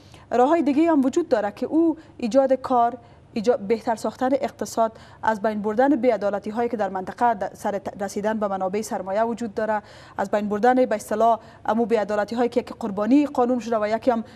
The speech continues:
مافوق قانون عمل کرده، اینا هم می‌تونن عوامل کوچک باشن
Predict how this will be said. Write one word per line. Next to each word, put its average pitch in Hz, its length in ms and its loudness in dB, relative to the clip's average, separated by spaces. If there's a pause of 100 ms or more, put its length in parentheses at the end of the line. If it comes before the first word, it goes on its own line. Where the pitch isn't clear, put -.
(100)
مافوق 262 380 2
قانون 247 340 0
عمل 220 240 0
کرده، 220 300 -4 (280)
اینا 277 240 4
هم 311 180 4
می‌تونن 294 360 2
عوامل 226 380 0
کوچک 311 420 -2
باشن 254 400 0